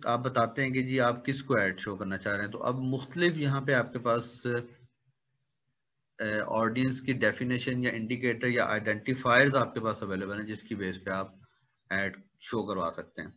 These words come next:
फर्ज करें आप चाहते हैं जी ये ऐड सिर्फ men को शो हो, women को शो ना हो, तो आप men कर लें। तो आप इसमें साथ ये भी observe कीजिएगा कि जैसे ही आप इसको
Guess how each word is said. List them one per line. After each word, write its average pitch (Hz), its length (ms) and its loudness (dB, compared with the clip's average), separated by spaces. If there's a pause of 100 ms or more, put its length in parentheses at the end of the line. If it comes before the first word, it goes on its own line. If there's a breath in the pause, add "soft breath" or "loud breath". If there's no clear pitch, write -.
(580 soft breath)
फर्ज 127 180 2
करें 123 200 4
आप 123 180 2
चाहते 120 260 2
हैं 117 100 -2
जी 117 120 -2
ये 117 260 2
ऐड 104 220 -2
सिर्फ 117 320 -6
men 107 400 -2
को 113 160 -6
शो 92 260 -6
हो, 90 160 -10 (360)
women 110 320 -2
को 110 140 -6
शो 98 220 -8 (600)
ना 95 120 -2
हो, 92 200 -4
तो 87 140 -6
आप 95 220 -2
men 101 260 -4
कर 101 180 -4
लें। 92 200 -8 (640 loud breath)
तो - 40 -8
आप 117 360 2
इसमें 131 580 -4
साथ 107 380 -2
ये 110 80 0
भी 113 140 -2
observe 107 380 -4
कीजिएगा 95 440 -6
कि 110 180 -10
जैसे 107 320 -4
ही 135 180 -2
आप 104 200 -2
इसको 98 380 -8